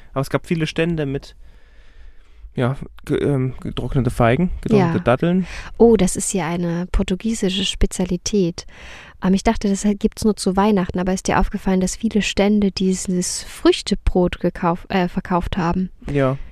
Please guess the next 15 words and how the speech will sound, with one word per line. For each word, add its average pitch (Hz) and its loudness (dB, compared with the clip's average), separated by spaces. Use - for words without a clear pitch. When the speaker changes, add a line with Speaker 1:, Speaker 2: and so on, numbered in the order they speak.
Speaker 2:
Quasi - 0
diese, 185 -2
das 196 0
sind 233 4
so, 208 2
äh, 185 2
z- - -4
Speaker 1:
Feigen. 151 2
Zerquetschte 143 -2
Ma-, 143 -4
Speaker 2:
zer-, 165 -10
Speaker 1:
Feigen. 143 0
Speaker 2:
zerquetschte - -2
Feigen 254 2
und 214 0